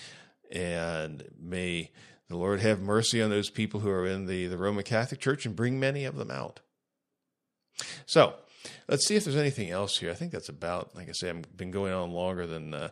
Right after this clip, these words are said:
than what I thought. Oh, here's a headline here. Now, this is a, a new headline. It was just from December fifteenth, uh, from the Saint Louis Review. I take it this is a, a Roman Catholic, uh, paper here.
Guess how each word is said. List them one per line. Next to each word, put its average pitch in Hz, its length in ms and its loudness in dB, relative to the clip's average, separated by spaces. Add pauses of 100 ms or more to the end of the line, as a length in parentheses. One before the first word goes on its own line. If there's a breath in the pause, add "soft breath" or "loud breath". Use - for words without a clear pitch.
(220 soft breath)
than 101 100 0
what 107 80 6
I 104 40 4
thought. 127 200 12
Oh, 165 160 12
here's 180 260 10
a 156 60 12
headline 98 480 6
here. 123 260 4
Now, 98 140 4
this 131 200 2
is 123 180 2
a, 92 240 4
a 82 140 4
new 104 180 2
headline. 98 380 4
It 107 40 6
was 104 100 0
just - 200 0
from 131 100 2
December 120 420 6
fifteenth, 143 640 4 (680 loud breath)
uh, 120 280 12
from 123 180 4
the 95 60 2
Saint 170 280 12
Louis 156 300 12
Review. 123 380 8
I - 20 4
take 110 240 4
it 92 60 0
this 98 160 0
is 85 120 -2
a, 78 280 2 (280)
a 76 160 0
Roman 101 300 4
Catholic, 92 640 0
uh, 65 380 -6 (100)
paper 95 360 -2
here. 92 400 -2